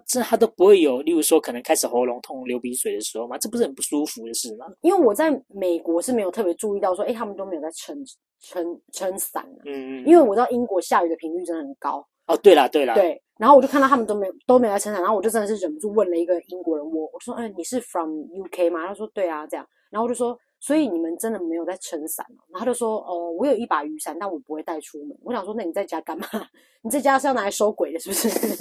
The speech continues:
Speaker 2: <laughs> 啊，把鬼收进去。然后反正我就觉得很诡异这样。然后后来他就直接跟我讲说，只要在观光景点看到有人在撑伞，他就知道那些都是观-，都是观光客。所以一方面这样很，很危险欸。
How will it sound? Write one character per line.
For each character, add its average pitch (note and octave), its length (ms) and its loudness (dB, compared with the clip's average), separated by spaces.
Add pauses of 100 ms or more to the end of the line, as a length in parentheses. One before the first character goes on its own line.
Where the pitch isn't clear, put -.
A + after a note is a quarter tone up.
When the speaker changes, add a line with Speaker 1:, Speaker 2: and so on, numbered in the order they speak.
(260)
Speaker 2:
<laughs> - 60 -
啊， - 440 6
把 A#3+ 140 8
鬼 A3 220 6
收 A3 180 4
进 A3 160 0
去。 G#3 220 -4 (280)
然 B3 120 6
后 D#4+ 100 10 (220)
反 C4 100 12
正 D#4+ 80 10
我 E4 60 10
就 F#4 60 4
觉 D4+ 100 6
得 C4 100 12
很 A3 120 0
诡 G3+ 200 6
异 A3 200 0
这 A3+ 100 2
样。 F#3+ 100 4
然 A3 80 4
后 B3+ 80 2
后 C#4+ 60 6
来 A3+ 100 8
他 B3 100 4
就 A#3+ 100 0
直 - 40 -6
接 G3 120 0
跟 G#3 80 0
我 A3 60 0
讲 F3 140 -4
说， G3+ 160 -2
只 G3 60 -4
要 F#3+ 100 2
在 A3 100 0
观 G3+ 220 0
光 G3 180 0
景 E3+ 200 -2
点 E3+ 100 -2
看 G3+ 120 -8
到 G3 60 -4
有 F3 60 0
人 D#3+ 80 -4
在 F3 60 -4
撑 E3+ 240 -6
伞， C#3+ 120 -10
他 D#3+ 60 -12
就 F3 80 -12
知 - 60 -14
道 E3 120 -4
那 F3 60 -6
些 E3+ 160 -6
都 D#3+ 120 -6
是 A3+ 100 -12 (180)
观-， D3+ 180 -6 (320)
都 G#3 140 2
是 G#3 260 -4 (120)
观 E3 180 -4
光 D#3 220 -4
客。 - 200 -12 (240)
所 - 120 2
以 D#4+ 40 6
一 C#4+ 40 8
方 D#4 120 8
面 D4 140 6
这 D4 60 4
样 C4 80 4
很， F#3 120 -6 (280)
很 D#3+ 120 -10
危 D3 140 -10
险 - 180 -10
欸。 - 180 -20